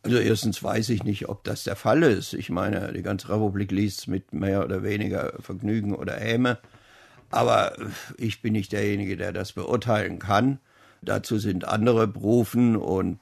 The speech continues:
ja, also ich glaube, das Hauptproblem ist in solchen Fällen nie die Vergangenheit, sondern mehr der Umgang mit der Vergangenheit. Da kann ich nur davor warnen. Also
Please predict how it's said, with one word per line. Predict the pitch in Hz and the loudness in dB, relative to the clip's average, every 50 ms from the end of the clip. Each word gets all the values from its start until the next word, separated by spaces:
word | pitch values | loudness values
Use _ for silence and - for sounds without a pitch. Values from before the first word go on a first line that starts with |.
| - - | -12 -14
ja, | - - - | -14 -14 -14
also | - - - 104 107 110 104 98 98 104 - 80 - 98 _ _ _ _ _ - - - _ | -10 -6 -4 0 0 0 0 0 -2 -6 -8 -8 -12 -14 _ _ _ _ _ -20 -20 -20 _
ich | - | -6
glaube, | - - - - - | -2 -2 -2 0 -2
das | - 107 - | -4 -4 -2
Hauptproblem | 120 110 110 110 - 107 104 110 110 101 101 95 98 | 0 0 0 0 -2 -2 0 2 2 2 2 2 0
ist | - - 101 98 - - - - | -2 -4 -4 -4 -6 -8 -6 -6
in | - 95 95 | -4 -4 -4
solchen | 98 101 90 107 98 98 92 | -2 -2 -2 -2 -2 -4 -4
Fällen | - 120 107 101 98 95 | -2 0 0 2 2 2
nie | 98 107 110 113 | 0 0 0 0
die | 113 104 | 0 -2
Vergangenheit, | - - - - 92 101 107 113 113 110 107 110 107 101 | -2 -4 -4 -2 -2 -2 0 0 0 2 2 2 0 0
sondern | - 113 101 98 101 98 98 | -2 -2 -2 0 0 0 0
mehr | 98 98 101 104 104 101 | 0 0 0 0 0 0
der | 101 90 85 - | 0 0 0 0
Umgang | 170 160 151 120 95 90 92 | 0 2 2 2 2 0 -2
mit | 95 98 82 - | -4 -6 -6 -8
der | 78 - | -8 -8
Vergangenheit. | - - - - 82 82 - 87 98 - 73 - - | -10 -10 -6 -6 -6 -4 -4 -4 -4 -4 -4 -4 -4
Da | - - | -6 -6
kann | - - 117 120 | -4 -2 -2 -2
ich | 120 113 113 - | -2 -4 -6 -6
nur | - 120 117 | -4 -2 -2
davor | 117 113 107 - 113 113 117 | -2 -2 0 0 0 2 2
warnen. | 123 123 131 123 107 95 95 98 - - - | 4 4 4 4 4 0 -2 -4 -6 -8 -6
Also | 98 - 80 73 65 - | -6 -6 -4 -4 -6 -8